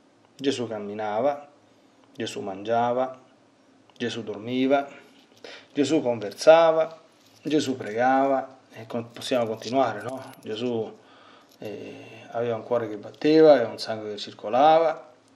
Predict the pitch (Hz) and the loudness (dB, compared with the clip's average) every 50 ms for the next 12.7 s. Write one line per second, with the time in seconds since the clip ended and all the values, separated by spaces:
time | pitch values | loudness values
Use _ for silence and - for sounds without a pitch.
0 | _ _ _ _ _ - - 127 113 - - - - - 233 247 240 - - 208 | _ _ _ _ _ -12 -10 -10 -10 -10 -14 0 4 6 6 6 4 4 4 4
1 | 196 147 139 139 117 110 - - - - 151 - - - - _ _ _ _ _ | 4 4 4 2 2 0 -2 -6 -4 -2 -2 -2 -2 -6 -18 _ _ _ _ _
2 | _ _ _ _ _ _ _ _ _ _ _ _ - 151 151 143 151 175 185 185 | _ _ _ _ _ _ _ _ _ _ _ _ 6 6 6 8 6 2 0 0
3 | 185 180 190 190 190 185 170 151 143 135 - 160 147 160 151 135 - 139 131 127 | 2 4 4 4 4 2 2 2 2 2 2 2 2 2 0 2 0 0 0 2
4 | 127 135 143 143 135 123 120 117 120 120 113 110 107 107 104 101 104 - - 104 | 2 2 4 4 4 4 2 0 -2 -2 -2 -4 -4 -6 -8 -10 -10 -12 -12 -12
5 | - - - - _ _ _ _ _ _ _ _ _ _ _ _ _ _ _ _ | -12 -14 -20 -20 _ _ _ _ _ _ _ _ _ _ _ _ _ _ _ _
6 | _ _ _ _ _ _ _ _ _ _ _ _ _ _ _ _ _ _ _ _ | _ _ _ _ _ _ _ _ _ _ _ _ _ _ _ _ _ _ _ _
7 | _ _ _ _ _ _ _ _ _ _ _ - - _ _ _ _ _ _ _ | _ _ _ _ _ _ _ _ _ _ _ -20 -20 _ _ _ _ _ _ _
8 | - 156 151 - - 127 110 - - - - - - - - 151 190 208 208 208 | 6 6 6 6 2 -6 -6 -8 -10 -18 -20 -20 -10 -4 2 6 6 8 8 8
9 | 202 - 156 151 147 143 139 135 135 135 135 135 135 131 120 120 120 123 131 127 | 6 6 6 8 8 8 8 8 6 4 4 2 0 0 0 0 0 2 2 2
10 | 127 - - 110 113 127 135 143 139 127 113 - - 123 120 120 123 127 135 131 | 0 -2 -6 -4 0 2 4 4 4 2 0 -2 -4 -4 -4 -2 -2 -2 -4 -4
11 | - 127 113 120 120 - - 143 135 - - - - 190 196 170 151 160 160 143 | -6 -6 -6 -6 -2 0 0 0 0 -2 -8 -2 2 4 6 8 8 8 6 6
12 | 135 131 147 151 139 135 120 135 147 143 139 123 117 117 | 4 2 2 2 0 0 0 0 0 0 -2 -2 -2 -4